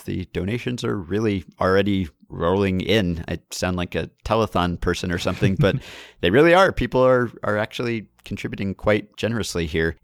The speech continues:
and I'm excited about that. I'm, I'm glad that my mic is, is going to some use and these other items, and I hope it serves someone well as a doorstop or paperweight or just sentimental item,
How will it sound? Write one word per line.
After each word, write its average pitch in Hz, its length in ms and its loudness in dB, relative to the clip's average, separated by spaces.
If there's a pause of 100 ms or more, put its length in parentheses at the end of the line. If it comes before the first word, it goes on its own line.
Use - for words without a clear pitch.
and 78 380 -4
I'm 85 180 -8
excited - 340 -8
about - 260 -8
that. 80 120 -4
I'm, 80 340 -10
I'm 85 120 -12
glad 85 380 -4 (140)
that - 240 -2
my 92 400 0
mic 110 300 -2
is, 110 300 -2
is 117 200 -8
going 135 320 0
to 131 300 -4
some 139 280 -2
use 156 420 0
and 107 380 -2 (120)
these 110 180 -2
other 120 420 0
items, 117 340 -2
and 110 100 -4
I 95 60 -4
hope 107 240 -4
it 110 220 -6
serves 113 300 -6
someone 107 340 -2
well 127 280 2
as 107 280 -2
a 101 200 -2 (180)
doorstop 131 520 -2
or 90 140 -2
paperweight 123 800 -4
or 90 720 0 (120)
just - 580 -8
sentimental 104 800 -2
item, 127 380 0